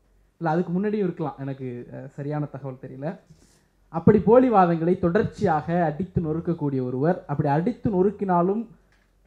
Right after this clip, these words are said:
எல்லோருக்கும் நல்லவராக இருக்கக்கூடியவர். அண்ணன் மனு சொன்னது போல, அஹ், அண்ணாவுக்கு ஒரு நேச்சர் உண்டு.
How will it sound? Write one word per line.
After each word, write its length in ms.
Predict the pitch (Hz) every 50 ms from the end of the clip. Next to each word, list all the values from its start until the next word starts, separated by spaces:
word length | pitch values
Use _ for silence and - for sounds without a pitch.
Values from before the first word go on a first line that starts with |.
| _
எல்லோருக்கும் 480 | - 160 180 190 190 190 185 185 202 196
நல்லவராக 560 | 170 151 160 165 160 156 156 151 147 - 156
இருக்கக்கூடியவர். 600 | 139 135 - 131 - 135 123 127 127 123 127 127 -
அண்ணன் 220 | 135 131 131 127
மனு 200 | 123 127 131 135
சொன்னது 360 | - - 131 120 123 120 120
போல, 420 | 120 - 123 123 127 151 180 175 - _ _ _ _ _ _ _ _ _ _ _ _ _ _ _ _ _ _ _ _ _ _ _ _ _ - -
அஹ், 400 | 131 127 123 123 - - - - - _ _ _ _
அண்ணாவுக்கு 420 | - 170 220 254 269 254 247 220
ஒரு 280 | 196 175 160 143 135 135 - - _ _ _ _ _ _
நேச்சர் 300 | 170 202 202 - 196 160
உண்டு. 260 | 143 127 117 131 -